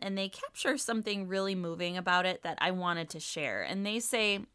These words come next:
"It isn't until Nancy arrives that the teens finally gain the comfort of an understanding ear, someone who has fought the same exact horror they have and believes them completely."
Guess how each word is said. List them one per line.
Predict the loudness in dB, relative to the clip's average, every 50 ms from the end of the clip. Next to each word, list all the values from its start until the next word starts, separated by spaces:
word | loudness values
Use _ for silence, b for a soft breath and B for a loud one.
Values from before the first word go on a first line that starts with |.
| _ -2
"It | -2 0 2
isn't | 2 2 2 2 -2 -2 -2
until | -2 -2 -2 2 2 2 2
Nancy | 2 2 0 0 -2 -2 -2 -2 -2 0
arrives | -2 -2 0 2 2 4 4 2 2 0 -2 -4 -4 -4 -4
that | 2 4 8 8 8 8 6 0 -6 -8 B B B B B B B B B B B _ _ -10 -8 -8 -10 -12 _ _ _ -16
the | -2 2 2 2
teens | 2 0 -2 0 2 2 2 2 0 -2 -2 -4 -4 -4 -6
finally | -10 2 4 6 6 6 6 2 2 0 0 -2
gain | 0 0 2 2 2 2 0 -2 -4 -6 -8 -4
the | -4 -4 -4
comfort | -2 0 0 0 0 0 2 2 2 0 0 0
of | 0 0 0
an | 0 -2
understanding | -4 -4 -4 -4 -4 -4 -4 -4 -4 -4 -2 -4 -6 -8 -8
ear, | -6 -4 -4 -4 -4 -4 -6 -8 -12 -12 -8
someone | -8 0 0 2 2 2 2 0 0
who | 0 0 2
has | 2 2 2 0 0
fought | 4 6 6 6 6 4
the | -2
same | -2 -2 -2 -2 -2
exact | -2 0 0 0 0 0 -4
horror | -6 -2 -2 0 0 -2
they | -2 -2 -2 0
have | 4 4 4 4 4
and | 2 -2 -4
believes | -4 -4 -4 -2 -2 -4 -4 -4
them | -4 -4 -4
completely." | -6 -6 -8 -6 -6 -6 -6 -6 -6 -8 -8 -10 -10 B